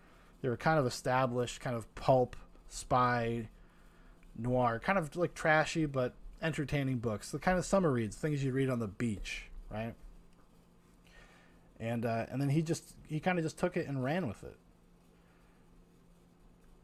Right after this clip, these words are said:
And like I was talking about before, like, so much of what defines the character of James Bond actually comes from him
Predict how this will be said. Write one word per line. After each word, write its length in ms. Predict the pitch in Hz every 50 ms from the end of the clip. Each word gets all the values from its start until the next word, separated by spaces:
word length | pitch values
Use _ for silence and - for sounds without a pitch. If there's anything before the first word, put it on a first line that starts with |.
| - - - - - - - - -
And 240 | - 123 127 127 131
like 140 | 135 127 151
I 80 | 135
was 140 | 131 127 -
talking 300 | - 165 147 139 - 151
about 220 | 135 139 135 123
before, 340 | 127 117 - - 175 190 160
like, 200 | 123 120 117 110 -
so 300 | - - 180 175 180 175
much 200 | 170 160 151 -
of 120 | 143 131
what 160 | 135 139 131 -
defines 640 | 117 - - 143 143 151 151 147 139 120 117 123
the 80 | 123 113
character 500 | - - 139 143 151 160 147 - 135 127
of 100 | 123 110
James 300 | 110 123 123 123 113 104
Bond 240 | 113 135 147 139 -
actually 380 | - 131 135 - - - 139 120
comes 480 | - - - - 147 160 156 143 -
from 240 | - - 127 113 110
him 320 | 110 135 170 165 104 95